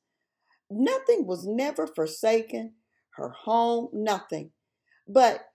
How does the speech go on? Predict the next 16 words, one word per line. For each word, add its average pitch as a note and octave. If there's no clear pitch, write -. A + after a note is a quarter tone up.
she -
said B3
it F3
was G#3+
the D#3
Lord. D#3
We C5
must F3
recognize E3
the D#3+
Lord E3+
as G#3+
our F#3
source A3
of F3+
success. D#3+